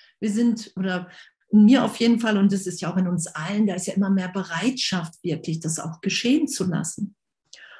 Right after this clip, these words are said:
Und natürlich ist das <laughs> zwischendurch manchmal unangenehm, weil wir uns ja wirklich dafür halten erstmal. Und das ist ja auch, was Jesus sagt, wenn du diese Natürlichkeit nicht zulässt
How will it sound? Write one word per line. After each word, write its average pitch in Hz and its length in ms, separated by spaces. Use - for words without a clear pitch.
Und 254 120
natürlich 262 480
ist 208 180
das 208 380
<laughs> - 200
zwischendurch 202 720
manchmal 196 360
unangenehm, 165 720
weil 190 200
wir 180 120
uns - 180
ja 196 140
wirklich 185 300
dafür 160 400
halten 214 360
erstmal. 160 680
Und 196 300
das 208 140
ist 233 160
ja 196 100
auch, 196 60
was 208 160
Jesus 208 260
sagt, 208 400
wenn 208 120
du 196 100
diese 202 260
Natürlichkeit 220 1000
nicht 240 300
zulässt 170 800